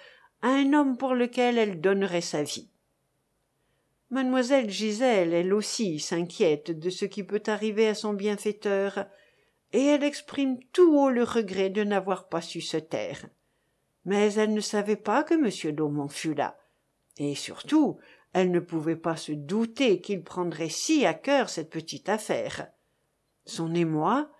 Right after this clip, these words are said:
ses excuses, sa douleur sont si sincères et exprimées avec une candeur si vraie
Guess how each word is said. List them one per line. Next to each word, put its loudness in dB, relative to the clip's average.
ses -6
excuses, 2
sa -6
douleur 4
sont -8
si -8
sincères -2
et 6
exprimées 0
avec -2
une -4
candeur 0
si -8
vraie -2